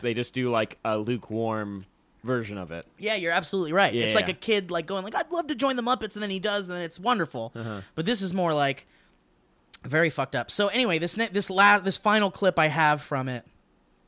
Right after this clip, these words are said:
Speaker 2: is of, um, the, the owner of the Feebles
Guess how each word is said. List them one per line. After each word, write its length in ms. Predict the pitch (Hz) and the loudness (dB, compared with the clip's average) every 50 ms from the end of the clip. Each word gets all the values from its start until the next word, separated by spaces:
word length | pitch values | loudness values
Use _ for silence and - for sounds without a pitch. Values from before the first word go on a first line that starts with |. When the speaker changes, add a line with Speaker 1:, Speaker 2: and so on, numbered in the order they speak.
| _ _ - - | _ _ -14 -6
Speaker 2:
is 320 | 143 147 147 143 135 120 - | -2 0 0 0 -2 -4 -6
of, 500 | - 135 131 127 127 127 123 120 - - _ _ - _ _ _ _ _ _ _ _ _ _ _ _ _ - - - - _ _ - | -4 -2 -2 0 0 0 -2 -4 -8 -14 _ _ -20 _ _ _ _ _ _ _ _ _ _ _ _ _ -20 -20 -20 -20 _ _ -8
um, 360 | 147 147 143 139 131 127 127 - | -6 -4 -2 -4 -4 -6 -8 -8
the, 300 | 139 160 160 151 151 - | -6 -4 -2 -4 -4 -4
the 140 | 127 170 165 - | -4 -4 -2 0
owner 380 | 156 180 185 196 202 185 165 | 0 0 2 4 4 4 4
of 160 | 147 131 131 | 4 4 2
the 60 | 131 127 | -2 -6
Feebles 920 | - - - 117 113 110 95 104 95 92 92 98 98 - - - - - | -6 -6 -4 -4 -4 -4 -4 -6 -8 -8 -8 -8 -8 -8 -8 -8 -8 -10